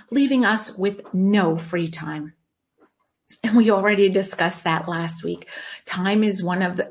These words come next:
your three precious resources. Making time or scheduling time for what truly matters to you, what you want even more of,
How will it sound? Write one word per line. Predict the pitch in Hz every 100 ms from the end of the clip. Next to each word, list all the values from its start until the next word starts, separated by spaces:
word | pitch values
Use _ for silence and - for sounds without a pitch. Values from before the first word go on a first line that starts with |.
| -
your | 165 -
three | - - 196 196 196 -
precious | - - 175 - 175 -
resources. | 165 - - 165 - - - - - - _ _ _
Making | - 202 220 220 226 208
time | 202 202 208 202 208 202
or | 170
scheduling | 170 - 240 208 196 180 185
time | - 240 240 180 180 - -
for | - 254
what | 240 240
truly | - 285 285 285 269 254
matters | 220 226 294 277 196 165 -
to | -
you, | 170 - - - - _ _ _ _ _ _ _ _ _ _ _ _ _ _ _ _ _ _
what | 185 190
you | 185 180
want | 165 170 170 165
even | 185 165 165
more | 160 160 175
of, | 208 247 247